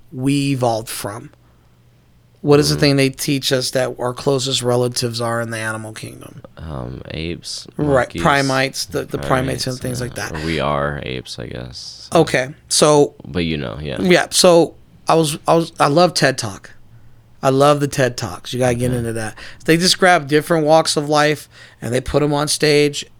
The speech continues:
Speaker 1: and for twenty minutes, you get some good shit. I'm like, Okay, I, I, I get to
Speaker 2: I've,
Speaker 1: wa-,
Speaker 2: I
Speaker 1: I
Speaker 2: tried to watch a couple. I couldn't really.
Speaker 1: You just couldn't do it? I,
Speaker 2: No,
Speaker 1: you
Speaker 2: I
Speaker 1: gotta
Speaker 2: don't think
Speaker 1: get
Speaker 2: I found the right one.
Speaker 1: I found, uh, before we get back in this, I found a guy,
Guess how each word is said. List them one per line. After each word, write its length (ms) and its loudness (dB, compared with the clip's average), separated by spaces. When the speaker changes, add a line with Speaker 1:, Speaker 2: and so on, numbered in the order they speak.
Speaker 1:
and 480 -6
for 140 -10
twenty 280 -4
minutes, 400 0
you 120 -8
get 180 4
some 140 0
good 340 0
shit. 360 0
I'm 160 2
like, 380 2
Okay, 320 0
I, 100 0
I, 80 -4
I 160 4
get 180 2
to 80 4
Speaker 2:
I've, 60 2
Speaker 1:
wa-, 240 4
Speaker 2:
I 120 4
Speaker 1:
I 40 4
Speaker 2:
tried 220 4
to 80 0
watch 220 2
a 40 -16
couple. 280 -4
I 100 2
couldn't 380 -6
really. 220 0
Speaker 1:
You 60 6
just 160 4
couldn't 180 4
do 100 6
it? 180 4
I, 140 4
Speaker 2:
No, 320 0
Speaker 1:
you 120 8
Speaker 2:
I 40 6
Speaker 1:
gotta 160 6
Speaker 2:
don't 40 -2
think 100 6
Speaker 1:
get 80 6
Speaker 2:
I 20 -2
found 240 2
the 80 2
right 160 2
one. 280 -2
Speaker 1:
I 100 4
found, 420 2
uh, 380 6
before 240 2
we 80 6
get 80 0
back 160 2
in 60 0
this, 120 2
I 40 2
found 260 2
a 60 2
guy, 400 4